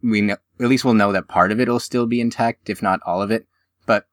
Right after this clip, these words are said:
one thing that l-, makes me a little bit hopeful that they're trying their best to keep it faithful to what we expect from Conker is that they actually went out and got the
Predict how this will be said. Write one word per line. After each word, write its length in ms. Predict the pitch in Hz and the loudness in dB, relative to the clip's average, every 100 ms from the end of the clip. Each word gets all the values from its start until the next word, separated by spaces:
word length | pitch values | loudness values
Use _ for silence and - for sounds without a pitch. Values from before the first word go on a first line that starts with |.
| _ _ | _ _
one 260 | 131 127 135 | -2 0 2
thing 260 | 147 139 | 2 2
that 160 | 123 104 | 2 0
l-, 640 | - _ _ - 196 131 | -6 _ _ -20 -8 0
makes 240 | 127 123 - | 2 2 2
me 60 | 120 | 2
a 60 | |
little 180 | 113 113 | 4 2
bit 140 | 101 | 0
hopeful 420 | 90 107 - 110 98 | -2 -2 0 -2 2
that 220 | 95 92 | 0 0
they're 160 | 95 | -4
trying 320 | 90 - 101 101 | -2 0 0 0
their 120 | 95 | 0
best 260 | 92 95 101 | 0 -2 -6
to 60 | |
keep 220 | - 101 | -4 -4
it 100 | 95 | -4
faithful 460 | - 95 92 104 92 | -2 0 0 -2 -4
to 360 | - 92 90 90 _ _ | -2 -2 -2 -4 _ _
what 280 | 107 98 92 | -2 -2 0
we 120 | 95 | -4
expect 360 | 87 - 98 - | -4 -2 -2 0
from 140 | 90 | -2
Conker 420 | - 92 92 95 | 0 0 0 -4
is 140 | 90 98 | -2 -2
that 140 | 92 | 0
they 100 | 117 | 0
actually 400 | 120 123 139 110 | 0 0 0 0
went 220 | 101 107 | 0 0
out 180 | 104 104 | 2 0
and 160 | 104 95 | -2 0
got 280 | 101 92 95 | 0 -2 -6
the 320 | 95 92 | -4 -4